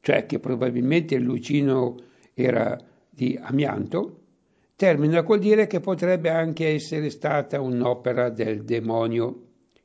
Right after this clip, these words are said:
e da lui costruita per accecare maggiormente i pagani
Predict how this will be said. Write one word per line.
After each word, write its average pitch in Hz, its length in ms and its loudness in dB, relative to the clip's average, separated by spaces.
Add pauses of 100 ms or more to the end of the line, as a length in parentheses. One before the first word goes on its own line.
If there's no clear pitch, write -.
e 117 160 -4
da 113 140 0
lui 135 240 2
costruita 165 800 0
per 135 220 -2
accecare 123 720 -2
maggiormente 135 840 -4 (300)
i 185 120 -2
pagani 143 720 -2